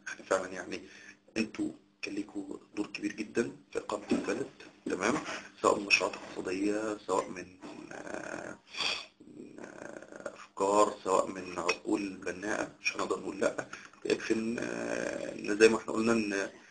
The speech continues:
تلات، آه، كان سليم العوا كان بيتكلم في النقطة دي، فكان بيقول لك إن تلات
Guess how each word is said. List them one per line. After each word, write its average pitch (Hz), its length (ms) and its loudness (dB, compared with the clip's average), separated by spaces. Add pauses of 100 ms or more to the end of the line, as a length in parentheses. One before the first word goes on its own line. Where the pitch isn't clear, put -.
(500)
تلات، 120 340 10 (160)
آه، 101 260 2
كان 104 240 2
سليم 107 140 4
العوا 104 260 2
كان 104 160 -2
بيتكلم 107 400 2
في 113 100 -6
النقطة 104 280 0
دي، 120 140 -2
فكان - 300 -2
بيقول - 180 4
لك - 180 0
إن 101 320 -4
تلات 127 340 4